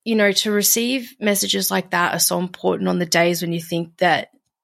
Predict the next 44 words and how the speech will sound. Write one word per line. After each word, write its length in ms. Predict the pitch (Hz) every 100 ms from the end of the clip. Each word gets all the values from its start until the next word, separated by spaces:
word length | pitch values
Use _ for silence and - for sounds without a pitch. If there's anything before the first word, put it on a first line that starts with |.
| _ _ _ _
you 100 | 185
know, 140 | 175
it's 300 | 127 - 190
not 180 | 190 -
good 120 | 190
enough. 400 | 180 156 165 - -
I 360 | - - -
think 160 | - 190
we've 140 | 185
all 200 | - 196
got 280 | 190 185 185
those 420 | - 185 180 -
moments 560 | 202 202 226 233 202 -
of 100 | 180
imposter 480 | 180 180 185 196 196
syndrome, 540 | - 170 165 165 170
and 100 | 170
I'm 280 | 175 185 190
more 180 | 190 190
than 120 | 185
happy 360 | 175 180 190 185
to 100 | 180
be 180 | 180
very 640 | 175 165 180 180 185 185 185 - - - - _
open 340 | 208 214 202 180
about 380 | 175 127 -
that, 260 | - 104 - -
because 480 | 185 - 175 170 165
I 120 | 175
don't 300 | 180 185 202
want 180 | 214 208
people 260 | 208 - 196
to 120 | 185
get 220 | 185 -
the 80 | 196
idea 420 | 180 175 190 185
that 200 | 170 170
just 160 | 185 -
because 300 | 190 196 180
I 120 | 175
do 300 | 165 165 170
this, 280 | 165 165 -
that 120 | 170
I'm 540 | 160 160 170 165 -